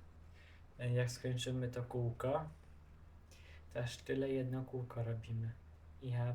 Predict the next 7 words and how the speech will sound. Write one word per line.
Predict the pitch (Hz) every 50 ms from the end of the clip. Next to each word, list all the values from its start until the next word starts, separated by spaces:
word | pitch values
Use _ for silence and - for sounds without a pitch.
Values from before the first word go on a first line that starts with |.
| 120 -
pierdolę. | - - 117 113 113 113 117 117 - 110 113 117 117 113 117 113 110 110 113 110 - - - - - - - - - - - - - - - - - - - - - - - - - - - - - - - - - - - - - - - - - - - - - - - - - - - - - - - - - - - -
Aż | 117 120 120 - -
mi | 123 120
się, | 117 - 120
kurwa, | - - 110 104 113 104 117 131
duszno | 139 151 165 147 123 - - - 113 107
zrobiło. | 101 107 107 104 104 104 107 110 110 113 123 123 123